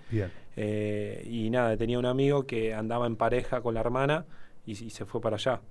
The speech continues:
Speaker 2: Y yo justo me estaba yendo a comprar, que me, mi, mi mamá me manda a hacer mandado, y, y le dice, vienen y me dice, "Mirá que acá hay un representante que está llevando jugadores a, a Buenos Aires". Y
Speaker 1: Apa.
Speaker 2: le, y le hablaron de vos, qué sé yo, que ya estuviste en Paraguay y
Speaker 1: ¿Vos
Speaker 2: demás.
Speaker 1: estabas en la liga de allá jugando?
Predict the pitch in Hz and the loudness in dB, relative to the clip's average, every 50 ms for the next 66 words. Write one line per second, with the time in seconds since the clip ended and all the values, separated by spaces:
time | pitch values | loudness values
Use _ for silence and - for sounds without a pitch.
0 | - - - 131 110 - - 127 - - - 113 - - 120 113 117 113 - 123 | -14 -14 -12 -12 -8 -4 -4 -4 -4 -4 -6 -6 -4 -4 -4 -4 -4 -4 -2 0
1 | 120 113 - - 127 127 123 120 117 113 117 113 110 127 135 131 123 120 107 107 | 0 0 0 -2 -2 0 0 0 0 0 0 0 4 4 4 4 4 2 -2 -4
2 | 107 107 104 104 104 104 107 107 107 107 107 107 110 110 - 113 110 107 107 110 | -4 -4 -4 -4 -4 -4 -4 -4 -4 -6 -6 -8 -10 -12 -10 -10 -8 -6 -4 -2
3 | 113 117 117 117 117 117 120 117 110 - - 117 117 117 120 127 135 139 156 139 | 0 0 0 0 0 0 0 0 0 0 0 0 0 2 2 4 4 6 6 4
4 | 139 - - - - - - - - - - - - 120 110 107 110 110 107 107 | 2 0 -2 -6 -6 -6 -8 -10 -12 -12 -14 -10 -8 -6 -4 -4 -4 -4 -4 -4
5 | 107 107 104 104 101 104 101 117 120 110 117 120 127 120 - - 123 117 113 110 | -4 -4 -6 -6 -8 -8 -6 -4 0 2 2 2 2 2 0 0 0 0 0 0
6 | 107 107 107 104 104 104 107 110 - - - 120 120 113 113 123 127 131 127 127 | -2 -2 -4 -6 -6 -6 -8 -8 -10 -10 -8 -8 -6 0 2 4 4 4 4 4
7 | 123 123 127 131 127 - 127 117 113 120 127 139 135 - 131 123 117 113 113 113 | 4 4 4 2 2 2 0 0 0 0 0 0 0 0 0 0 0 0 0 -2
8 | 113 113 107 - 127 131 131 127 117 113 107 104 104 107 110 104 104 104 - - | -2 -2 -4 -2 0 0 0 0 0 0 -2 -2 -2 -2 -2 -2 -4 -6 -6 -6
9 | 107 104 - 123 135 - 120 113 - 110 - - 117 113 113 113 104 - 110 107 | -6 -2 -2 -2 0 0 -2 -2 -4 -6 -4 -4 -2 -2 -2 -4 -2 0 2 2
10 | 107 110 110 104 104 101 98 98 101 101 101 101 - 113 113 104 95 - - - | 4 4 2 0 0 -2 -4 -4 -4 -4 -6 -4 -2 0 0 0 -2 -4 -8 -12
11 | - - - - 110 117 113 123 113 101 90 82 - - 117 110 110 117 127 131 | -16 -14 -6 -2 0 6 8 10 10 10 8 6 2 0 2 4 4 6 8 8
12 | 131 127 127 131 135 143 147 151 151 156 151 147 147 - 113 - - 113 - 143 | 6 6 8 8 8 10 10 10 8 8 6 6 2 -2 -6 -6 -8 -4 -2 0
13 | 143 147 135 - 107 - - 110 - 120 117 107 123 104 120 123 127 135 143 147 | 0 0 0 -2 -6 -6 -6 -6 -2 -2 0 0 2 4 6 6 8 8 8 10
14 | 147 143 143 143 139 135 160 175 - 170 165 160 135 143 147 139 135 143 151 156 | 10 10 10 10 8 8 8 8 10 12 12 12 12 10 10 10 10 12 12 12
15 | 151 139 131 113 123 156 - - 135 147 160 165 160 139 | 12 12 10 8 6 4 4 4 4 4 4 4 2 2